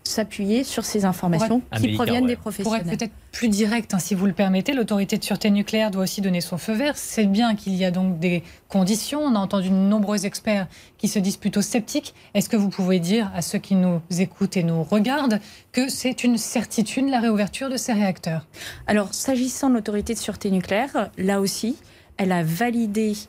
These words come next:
Speaker 1: euh, le protocole de réparation d'une partie des centrales. En fait,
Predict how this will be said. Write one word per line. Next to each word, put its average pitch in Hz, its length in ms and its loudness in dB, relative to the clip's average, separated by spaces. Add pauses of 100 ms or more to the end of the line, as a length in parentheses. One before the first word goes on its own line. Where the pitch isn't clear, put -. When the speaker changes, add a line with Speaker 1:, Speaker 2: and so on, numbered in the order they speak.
(340)
Speaker 1:
euh, 165 420 2
le 180 160 4
protocole 214 680 -2
de 180 80 0
réparation 190 720 2
d'une 196 220 2
partie 240 260 0
des 214 100 2
centrales. 220 380 -2
En 220 80 0
fait, 214 180 -2